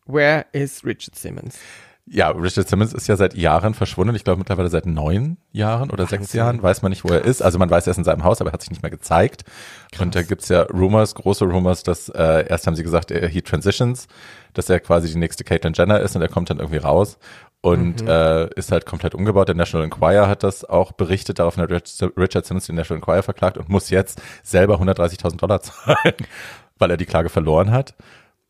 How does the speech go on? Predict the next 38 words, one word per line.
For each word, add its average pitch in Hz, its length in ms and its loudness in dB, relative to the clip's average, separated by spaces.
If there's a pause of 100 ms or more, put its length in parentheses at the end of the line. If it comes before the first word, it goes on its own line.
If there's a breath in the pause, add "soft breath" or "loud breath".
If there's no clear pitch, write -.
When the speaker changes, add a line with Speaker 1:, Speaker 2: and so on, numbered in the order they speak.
(140)
Speaker 2:
Ja. 147 120 0
Speaker 1:
Okay, - 160 0
Moment. 196 340 2
Okay, 160 320 -2
so 170 220 -4
he 196 340 -4
is 226 140 -4
alive, 156 560 0
das 165 140 -6
ist 170 120 -10
einmal 151 220 -4
klar. 113 340 0
Speaker 2:
He 139 80 4
is 135 80 2
alive. 76 380 2 (580)
Speaker 1:
Und, 175 60 -4
und 175 80 -2
er 165 100 0
ist 170 160 -4
auch 170 100 -2
noch 170 140 -2
irgendwie 175 340 -2
aktiv, - 460 -6
nur 175 280 0
he's 170 200 -4
not 147 480 -4
leaving 151 300 -2
the 135 80 -2
house. - 320 -10 (200)
Speaker 2:
He's 101 180 0
not 107 200 4
leaving 104 220 2
the 87 80 4
house. 101 320 2
Es - 160 -8
gibt - 180 -4
Leute, 92 340 4
das, - 280 -2